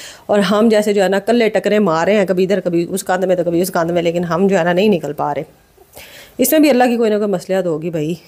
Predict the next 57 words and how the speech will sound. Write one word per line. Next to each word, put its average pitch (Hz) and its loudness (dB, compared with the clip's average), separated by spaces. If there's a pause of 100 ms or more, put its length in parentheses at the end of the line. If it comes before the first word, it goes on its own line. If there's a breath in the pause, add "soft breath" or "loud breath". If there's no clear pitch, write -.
(120 loud breath)
ये 180 -2
तो 175 4
मतलब 170 0
मानने 170 2
वाली 190 4
बात 160 -2
है 175 -4
ना, 226 -2
हर 170 0
काम 180 0
के 180 -8
पीछे 180 -6
अल्लाह 165 2
की 170 -2
बेहतरी 165 0
होती 147 -2
है। 160 -6 (1000 loud breath)
मगरिब 294 4
की 330 0
नमाज़ 269 2
पढ़ 254 2
रही 302 2
हूँ 247 0
और - -2
सर 285 0
मेरा 254 2
दर्द 202 2
से - -4 (120)
फट 247 0
रहा 233 2
है, - -6 (100)
बता 226 2
नहीं 349 2
सकती 254 -2
मैं 233 0
आप 208 0
लोगों 214 0
को 214 -2
कि 208 -4
मेरी 190 0
यहाँ 180 0
पे 185 -6
क्या 196 0
condition 190 -2
थी, 180 -4
लेकिन 180 0
इसके 180 -6
बावजूद 180 0
जो 196 0
है 170 2
ना 175 0
नमाज 175 0
मैंने 196 2
सिर्फ 311 0
तीन 240 4
फ़र्ज 202 0
पढ़े 185 2